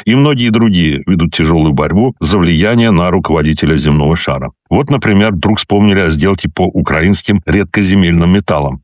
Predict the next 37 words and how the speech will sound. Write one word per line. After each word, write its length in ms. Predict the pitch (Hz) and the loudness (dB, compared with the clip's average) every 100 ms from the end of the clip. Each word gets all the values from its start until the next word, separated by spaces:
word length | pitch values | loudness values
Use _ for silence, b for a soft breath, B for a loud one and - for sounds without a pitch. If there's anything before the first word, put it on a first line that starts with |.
| - | -6
Почему? 420 | 101 107 101 73 - | -2 2 2 0 -4
Потому 300 | 87 104 107 | -2 0 0
что 180 | - 95 | -2 -2
Трампу 400 | 98 117 110 110 | -2 -2 0 2
нужно 340 | 107 104 107 | 2 2 2
иметь 200 | 107 104 | 0 0
аргументы 540 | 104 92 107 107 85 82 | -2 2 2 2 0 -2
для 120 | - | -2
поддержки 460 | 87 82 80 - | -2 -2 -2 -4
Зеленского. 640 | 73 76 78 69 - 71 69 - | -4 -2 -2 -2 -6 -10 -8 -2
Мол, 220 | 101 110 | 0 2
это 120 | 120 | 0
не 120 | 120 | 0
просто 340 | - 117 - 104 | 0 -2 -2 -2
так, 260 | - 87 | -2 -2
а 60 | 80 | -2
для 180 | 73 80 | -2 -2
пользы 340 | 113 107 104 | 0 0 0
американского 680 | 101 78 80 90 90 - 90 | 0 0 0 -2 -2 0 0
налогоплательщика. 1040 | 82 73 78 73 82 80 80 71 - 73 - _ - | 2 2 0 0 -2 -2 -4 -4 -8 -12 -18 _ -2
Наряду 340 | 87 85 85 | 0 2 0
с 80 | - | -2
противостоянием 720 | - 92 85 92 92 85 80 | -2 -2 -2 -2 -2 0 2
непосредственно 640 | 80 90 - 90 87 82 | 2 -2 -2 -2 0 0
на 100 | 80 | 0
поле 240 | 78 80 71 | 0 0 2
боя 340 | 80 107 98 - | 2 0 -2 -2
идёт 340 | 92 131 139 | 0 0 0
не 80 | 127 | 0
менее 300 | 127 127 120 | 2 2 0
ожесточённая 680 | 107 - 117 - 110 110 104 | 0 -2 -2 0 2 2 2
борьба 440 | 98 98 92 101 | 0 0 0 0
за 120 | 85 | 0
расположение 680 | 85 - 90 85 82 92 90 | -2 -2 0 0 0 2 2
главы 320 | 87 80 80 | 2 2 0
Белого 340 | 78 76 76 78 | 0 0 0 -2
дома. 360 | 73 69 67 | -2 -4 -6